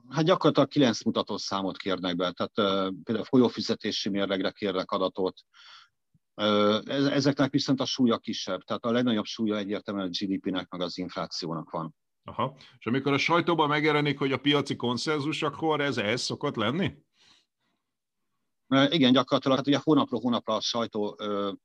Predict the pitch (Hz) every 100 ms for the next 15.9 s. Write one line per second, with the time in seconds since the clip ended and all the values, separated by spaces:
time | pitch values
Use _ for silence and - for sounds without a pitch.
0 | _ _ _ 117 117 127 117 120 - 131
1 | 120 110 110 98 - 104 95 95 95 95
2 | 92 - 98 95 90 110 101 - 95 92
3 | 87 - 98 - 90 - 101 104 104 113
4 | - - 117 - 107 - - 113 101 120
5 | 117 117 117 113 113 101 98 95 87 98
6 | 85 101 87 107 120 - - - _ -
7 | 190 139 120 120 - 127 123 - 139 139
8 | 120 107 104 101 _ - _ _ _ _
9 | 147 135 120 101 - 139 127 107 104 104
10 | 101 135 117 107 - 113 110 110 101 95
11 | 104 104 101 101 98 92 87 107 104 104
12 | 101 104 - 113 113 - _ - _ -
13 | 101 101 131 113 107 - 104 - 101 95
14 | 107 98 - 92 107 95 101 - 95 101
15 | 95 107 101 - 98 92 92 90 92